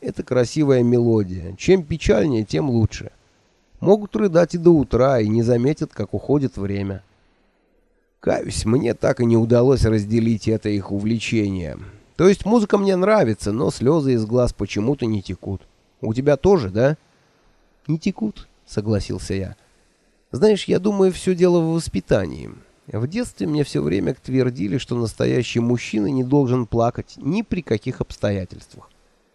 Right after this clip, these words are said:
Теоретически понимаю, что это чушь, но привычка есть привычка. «Вот-вот», обрадовался Хехельф.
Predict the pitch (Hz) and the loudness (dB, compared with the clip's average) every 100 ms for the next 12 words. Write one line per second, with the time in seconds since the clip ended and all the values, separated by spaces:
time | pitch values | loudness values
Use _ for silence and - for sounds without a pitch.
0 | _ _ _ - 135 190 - 233 - - | _ _ _ -2 0 0 -4 -10 -10 -10
1 | 190 214 214 226 175 - 190 180 170 - | -4 -2 -2 0 0 0 0 0 -2 0
2 | 208 - 113 160 - 147 175 - 165 120 | 0 -2 -6 -4 -2 0 0 0 0 2
3 | 131 - 165 117 104 - 98 - _ _ | 0 0 0 2 0 -4 -8 -8 _ _
4 | _ _ _ _ _ _ _ - 113 196 | _ _ _ _ _ _ _ -2 2 4
5 | 208 117 113 110 98 107 104 104 104 101 | 4 2 2 0 0 0 0 0 -2 -2
6 | 98 98 95 - | -4 -4 -4 -6